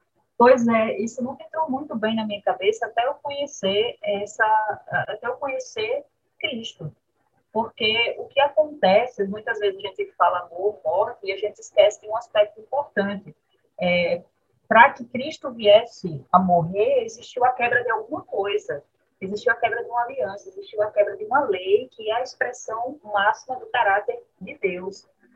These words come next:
né? Então, assim, a partir do momento que há a quebra dessa lei, existe um débito, né? E a morte de Cristo, juridicamente, ela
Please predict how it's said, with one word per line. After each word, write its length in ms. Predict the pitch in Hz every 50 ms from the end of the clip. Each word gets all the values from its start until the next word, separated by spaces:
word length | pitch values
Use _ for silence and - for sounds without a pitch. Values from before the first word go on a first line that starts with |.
| _ _ - -
né? 160 | 185 190 214
Então, 280 | 226 - 226 220 214
assim, 260 | 233 233 - - 226 208
a 60 | 208
partir 260 | 226 214 214 240 254
do 60 | 277
momento 380 | 277 285 254 233 226 226 - _
que 220 | _ - 214 202
há 420 | 202 208 240 277 302 285 247 - - -
a 80 | 185
quebra 320 | 185 - 208 190 185 185 180
dessa 360 | 180 180 185 185 - 185 160
lei, 260 | 160 165 170 - - 240
existe 260 | - - - - -
um 160 | 302 302 247
débito, 580 | 175 170 180 208 - 392 - - _ 151 139 - _ _ _ _ _ _ _ _ _ _ _ _ _ -
né? 240 | 165 180 208 240 - _ _ _ _ _ -
E 260 | 233 240 247 247 202 -
a 100 | 220 220
morte 320 | 220 226 240 - - -
de 80 | 233 254
Cristo, 480 | - - 240 254 302 320 - - 226
juridicamente, 1080 | 214 196 214 226 214 254 269 277 - - 220 208 190 190 220 262 302 311 - _ 208 185
ela 440 | 196 220 240 269 294 311 320 -